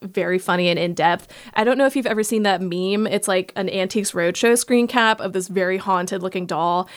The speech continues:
and the caption is, like, "Oi, mister, you me dad doll." And she made one that was, like, the little hair and, um, like, bib that the doll was wearing with a little caption on the bottom. So, like, that was the filter that she made.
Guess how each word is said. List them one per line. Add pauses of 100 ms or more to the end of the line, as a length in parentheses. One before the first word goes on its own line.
(120)
and
the
caption
is,
like, (100)
"Oi,
mister,
you
me
dad
doll." (280)
And
she
made
one
that
was,
like,
the
little
hair
and,
um,
like,
bib
that
the
doll
was
wearing
with
a
little
caption
on
the
bottom.
So,
like,
that
was
the
filter
that
she
made.